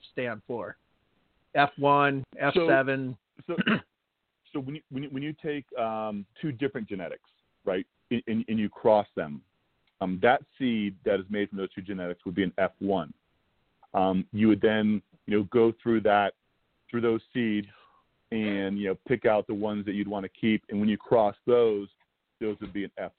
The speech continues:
Speaker 2: two. And usually by the time you get to an F four or an F five,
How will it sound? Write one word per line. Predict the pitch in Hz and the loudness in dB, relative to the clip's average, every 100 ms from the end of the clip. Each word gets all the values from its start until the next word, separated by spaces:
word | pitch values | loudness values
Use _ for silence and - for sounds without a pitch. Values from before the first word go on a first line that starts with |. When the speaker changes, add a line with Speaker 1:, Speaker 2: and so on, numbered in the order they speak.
| - | -12
Speaker 2:
two. | - 110 78 _ _ _ _ - | -4 -4 -4 _ _ _ _ -6
And | 117 110 | -4 0
usually | 131 127 131 | -2 -2 -2
by | 117 117 | 2 2
the | 107 | 0
time | 123 113 113 | -4 -6 -4
you | 104 | -6
get | 98 104 | -8 -8
to | 107 | -8
an | 92 - | -2 2
F | 104 - - | 2 2 2
four | 110 107 101 | 4 6 4
or | 98 95 | 0 -4
an | - | -6
F | 98 - - | -8 -6 -2
five, | 113 110 90 82 | 0 0 -2 -6